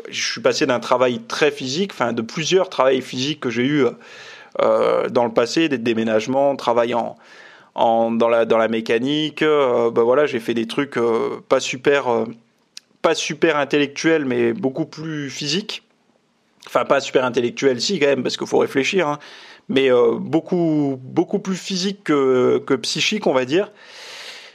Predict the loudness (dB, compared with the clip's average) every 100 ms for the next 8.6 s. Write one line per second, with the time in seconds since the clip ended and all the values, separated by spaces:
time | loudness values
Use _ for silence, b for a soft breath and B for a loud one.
0 | B -2 2 2 2 2 2 -2 -2 0
1 | 2 2 2 0 0 0 0 2 2 0
2 | -4 -2 2 4 2 2 2 4 2 -2
3 | -8 -10 -2 2 2 2 0 0 -2 -2
4 | 2 2 0 -2 -2 0 0 0 -2 -4
5 | -2 -2 0 0 0 0 -2 -4 0 0
6 | 0 -4 -2 0 0 0 2 2 2 -2
7 | 0 2 2 2 0 2 0 2 -4 -6
8 | -4 0 0 2 2 2